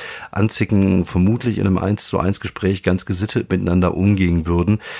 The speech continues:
einfach weil es viele andere Möglichkeiten gibt, eine Situation einzuschätzen. Du kannst auch mit, mit, ähm, Körperhaltung viel ausmachen und, und, ne, du merkst ja auch bei dem Geg-, bei dem anderen, wie ist die Körperhaltung, und ein Gespräch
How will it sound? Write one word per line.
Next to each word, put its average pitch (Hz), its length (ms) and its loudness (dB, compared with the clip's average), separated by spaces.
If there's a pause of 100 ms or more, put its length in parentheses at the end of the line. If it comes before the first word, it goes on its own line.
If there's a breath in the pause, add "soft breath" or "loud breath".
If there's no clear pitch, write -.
(120 loud breath)
einfach 90 300 -4
weil 87 160 2
es 90 160 -4
viele 95 300 -2
andere 92 240 0
Möglichkeiten 92 720 0
gibt, - 300 -2 (380 loud breath)
eine 90 100 2
Situation 90 520 0
einzuschätzen. 92 800 0
Du 87 100 -2
kannst 95 240 -2
auch - 140 -6
mit, - 400 -8
mit, - 340 -8
ähm, - 360 -8 (720)
Körperhaltung 92 540 2
viel 90 280 0
ausmachen 90 640 2
und, 82 260 -2
und, 87 200 -4 (420 loud breath)
ne, 113 100 4
du 95 100 0
merkst 90 420 -2
ja 82 40 -2
auch 82 60 -4
bei 85 100 -2
dem 87 140 0
Geg-, 98 220 0
bei 85 80 2
dem 85 120 0
anderen, 98 360 2
wie 101 80 -2
ist - 160 -6
die - 40 -6
Körperhaltung, 87 720 0
und 87 220 -4
ein 92 220 -2
Gespräch 113 500 0